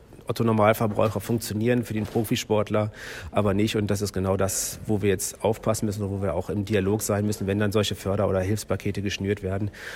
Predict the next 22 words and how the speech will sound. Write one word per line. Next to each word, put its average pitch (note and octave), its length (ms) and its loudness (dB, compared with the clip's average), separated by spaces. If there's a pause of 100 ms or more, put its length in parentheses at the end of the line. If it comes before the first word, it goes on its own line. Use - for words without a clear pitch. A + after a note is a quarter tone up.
dass - 160 -2
die F#2 100 -4
dann F#2+ 160 0
so, G2+ 380 4 (180)
weiß G2 220 2
ich G2 80 -4
nicht, G2 160 -4
formlos A2+ 640 4
oder F#2+ 160 0
so G#2+ 100 2
flexibel G#2 520 0
gestaltet G2 480 0
werden, G2 280 2 (260)
dass - 160 -4
das G2+ 140 -4
dann F2+ 140 -2
hoffentlich G2+ 260 -4
auch F#2 80 -2
mal F2 120 -6
für E2 100 -6
uns E2+ 160 -4
passt. - 280 -10